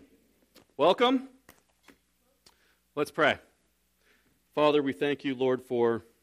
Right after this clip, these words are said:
this evening, God. We thank you for that, uh, time of worship, God. I pray that it would be glorifying to you, Father. I pray, Lord, that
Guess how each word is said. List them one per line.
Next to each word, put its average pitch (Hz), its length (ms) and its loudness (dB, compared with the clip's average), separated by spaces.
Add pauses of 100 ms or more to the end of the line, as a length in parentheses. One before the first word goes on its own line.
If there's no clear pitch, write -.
(340)
this - 220 -14
evening, 117 260 -10
God. 113 240 -6
We 107 60 -10
thank 110 260 -12
you 113 80 -16
for 110 160 -10
that, 101 240 -10 (640)
uh, 98 140 -14
time 123 320 -6
of 98 100 -12
worship, 107 460 -6
God. 92 180 -14
I 92 60 -14
pray 101 280 -12
that 95 80 -12
it 92 60 -10
would 85 140 -18
be 92 80 -16
glorifying 101 640 -12
to - 120 -20
you, 92 160 -16
Father. 90 400 -16
I 92 60 -12
pray, 107 320 -8
Lord, 107 320 -8
that 95 240 -10